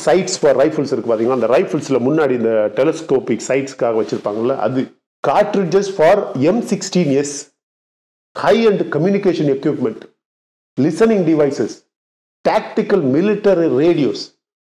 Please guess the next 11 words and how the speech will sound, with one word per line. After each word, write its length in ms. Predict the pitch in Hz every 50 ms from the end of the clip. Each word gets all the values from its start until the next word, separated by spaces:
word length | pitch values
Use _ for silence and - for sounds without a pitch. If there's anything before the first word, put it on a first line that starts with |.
| _ _ _ _ _ _ _ _ -
sophisticated 960 | - 202 202 - - 233 226 - - - 247 - - 220 208 202 202 196 185 143
explosives, 800 | 139 143 - - - - - 185 170 156 - - 151 127 - - - - _ -
அதாவது 320 | 120 127 147 160 165 165
வச்சுட்டு 580 | 135 120 135 175 - - - 214 202 - 233 233 240 233 - -
கரெக்டா 540 | 156 180 208 208 208 - - 220 208 - -
time 240 | 170 175 185 175 160
பண்ணி 180 | 170 175 175
வெடிக்க 340 | 143 131 202 - - - 165 151
வைக்கிற 200 | 139 143 147 127 123
அளவுக்கு 500 | 120 120 135 160 175 180 180 - 233 254 269 262 - _ _ _ _ _ _ _ _ _ _ _ - -
sophisticated 760 | - 147 151 202 214 - - 214 196 - 175 160 156 185 185